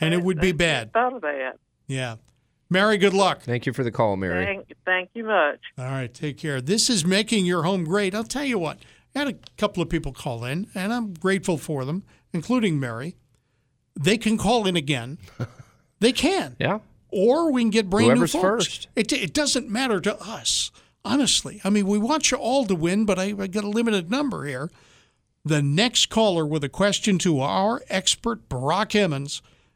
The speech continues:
Speaker 1: will win a twenty-five dollar gift certificate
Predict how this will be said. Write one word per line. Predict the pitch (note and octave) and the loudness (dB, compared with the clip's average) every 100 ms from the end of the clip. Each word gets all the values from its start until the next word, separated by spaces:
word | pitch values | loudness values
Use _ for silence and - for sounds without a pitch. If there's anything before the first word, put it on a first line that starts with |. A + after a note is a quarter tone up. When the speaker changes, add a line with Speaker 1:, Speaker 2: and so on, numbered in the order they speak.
| _ _ - | _ _ -2
Speaker 1:
will | D#3 C#3+ | 0 2
win | D#3+ E3 | 2 2
a | C#3+ | 2
twenty-five | - G#3 A#3 - G#3 F#3 | 0 0 2 4 2 4
dollar | F3+ F3 | 2 2
gift | D3+ F#3+ - | 2 0 2
certificate | G3 D#3+ F3+ D#3+ F#3+ F3+ | 0 2 0 0 0 -2